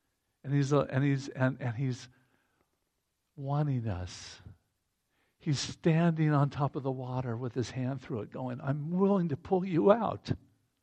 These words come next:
I'm willing to pull you out of your sinful world and save you from yourself so you can be with me,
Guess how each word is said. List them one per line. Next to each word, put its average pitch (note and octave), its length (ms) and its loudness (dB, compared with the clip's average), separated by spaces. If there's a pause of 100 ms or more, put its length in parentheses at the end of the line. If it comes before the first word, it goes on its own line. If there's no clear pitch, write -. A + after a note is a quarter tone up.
(580)
I'm D#3+ 180 -2
willing B3 360 4
to C4+ 100 2
pull C4+ 260 6
you B3 240 12
out A#3 160 12
of F#3+ 120 8
your E3+ 120 8
sinful A#3+ 600 8
world G#3+ 760 10 (640)
and D#3 200 6
save C4 480 12
you C4+ 140 10
from C#4 280 10
yourself A3+ 680 10 (260)
so G#3 280 12
you A3+ 240 12
can A3+ 220 8
be G#3+ 180 10
with G#3 260 12
me, C#3 480 4